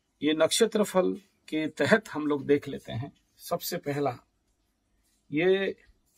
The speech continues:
जो चंद्र ग्रहण है, ये अश्विनी अस्त्रसा के मध्य भाग में ही आने वाला है। हालांकि अगर कुछ पंचांग का माने, जैसे हमारे उड़ीसा पंचांग बोलता है कि ये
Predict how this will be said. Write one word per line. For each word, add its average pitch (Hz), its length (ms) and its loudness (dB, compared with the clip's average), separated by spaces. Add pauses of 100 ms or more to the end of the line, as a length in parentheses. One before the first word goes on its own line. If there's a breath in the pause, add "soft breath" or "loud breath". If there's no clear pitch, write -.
(220)
जो 143 360 0
चंद्र 190 340 -4
ग्रहण 139 280 -6
है, 120 420 -4 (840)
ये 175 380 -2 (360)
अश्विनी 196 540 -2
अस्त्रसा 165 600 2
के 190 160 -6
मध्य 147 340 -2
भाग 165 300 0 (600)
में 139 120 0
ही 139 260 -6
आने 131 200 -6
वाला 123 300 -6
है। - 160 -18 (560 soft breath)
हालांकि 165 600 0
अगर 156 300 4 (520)
कुछ 170 200 -6
पंचांग 160 540 -2
का 151 100 -2
माने, 151 560 -2
जैसे 131 320 -8
हमारे 135 280 2
उड़ीसा 135 320 -4
पंचांग 131 440 -8
बोलता - 340 -16
है 127 180 -14
कि - 280 -12 (800)
ये 151 420 0